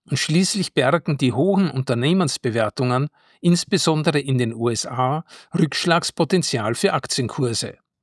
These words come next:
Auf der anderen Seite sprechen die ersten veröffentlichten Quartalszahlen von U-S-Unternehmen zum Halbjahr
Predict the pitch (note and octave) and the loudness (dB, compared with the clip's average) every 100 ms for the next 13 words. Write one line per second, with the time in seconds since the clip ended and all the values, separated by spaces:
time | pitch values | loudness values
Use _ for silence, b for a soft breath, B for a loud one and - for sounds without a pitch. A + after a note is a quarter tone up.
0 | _ _ _ _ D3 - D#3 F3+ F#3+ C#3+ | _ _ _ _ -2 0 2 2 2 0
1 | - B2+ A#2+ - D3+ B B - D3+ E3 | 2 0 0 -4 -6 B B -4 0 2
2 | G3+ D3+ B2+ C3+ - - D#3 - D3 E3 | 2 0 2 0 0 -2 -2 -2 -2 0
3 | G#3 E3+ E3 - C#3+ C3 - A#2+ D3 - | 0 0 -2 -2 -2 -2 -2 0 0 -2
4 | - A2+ A2 A2+ - C3+ C3+ B2+ - D#3+ | -2 -2 -2 -2 0 -2 -2 -2 0 0
5 | - C#3+ C3+ A2+ A#2 B2+ C3+ A#2+ A2+ G#2 | 0 -2 -2 0 0 2 0 -2 -4 -4
6 | G#2+ A2+ A#2+ B2 | -4 -2 2 2